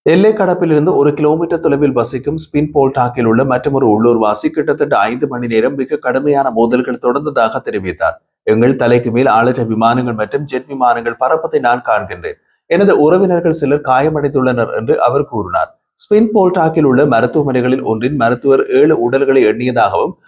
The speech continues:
ஆண்கள், பெண்கள் மற்றும் குழந்தைகள் உட்பட முப்பத்தி ஆறு பேர் காயமடைந்தவர்கள் மருத்துவமனைக்கு கொண்டு வரப்பட்டதாகவும் கூறினார்.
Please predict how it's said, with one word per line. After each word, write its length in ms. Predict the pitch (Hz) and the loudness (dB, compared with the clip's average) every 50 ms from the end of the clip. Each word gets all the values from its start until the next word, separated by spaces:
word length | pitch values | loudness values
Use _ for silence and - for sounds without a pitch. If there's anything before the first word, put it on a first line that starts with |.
| _ _ | _ _
ஆண்கள், 460 | - - 139 156 185 196 190 190 185 190 | -2 0 2 2 2 2 2 0 0 2
பெண்கள் 320 | 170 147 147 147 147 139 | 0 -2 0 2 0 0
மற்றும் 300 | 131 127 123 - 147 151 | 0 0 -2 0 -2 0
குழந்தைகள் 420 | 147 135 131 131 127 131 127 131 | 0 0 0 0 0 0 0 0
உட்பட 360 | 127 92 113 120 120 110 107 135 | 0 0 -2 -2 0 0 0 0
முப்பத்தி 420 | 156 151 139 151 156 147 - 127 | 0 0 -2 -2 -4 -4 -2 -2
ஆறு 220 | 113 113 117 123 | 0 0 0 0
பேர் 180 | 117 131 135 - | 0 -2 -4 -2
காயமடைந்தவர்கள் 840 | - 117 117 123 135 131 127 123 123 120 123 117 110 98 - - 143 - _ _ _ _ _ _ - | 0 0 0 0 0 -4 -6 -8 -8 -6 -4 -4 -4 -4 -4 -4 -6 -6 _ _ _ _ _ _ -4
மருத்துவமனைக்கு 720 | 147 143 151 175 175 175 214 202 190 175 170 170 175 - | -2 0 2 2 2 2 2 0 2 0 -2 -2 -2 -2
கொண்டு 260 | - 151 147 156 135 | 0 0 2 2 2
வரப்பட்டதாகவும் 800 | 127 123 139 139 165 156 160 151 139 127 123 127 120 131 147 156 | 2 2 0 0 -2 -2 -2 0 0 0 0 0 -2 -2 -4 -4
கூறினார். 520 | - 123 110 101 90 82 78 73 - _ | -4 -4 -4 -4 -2 -4 -6 -6 -8 _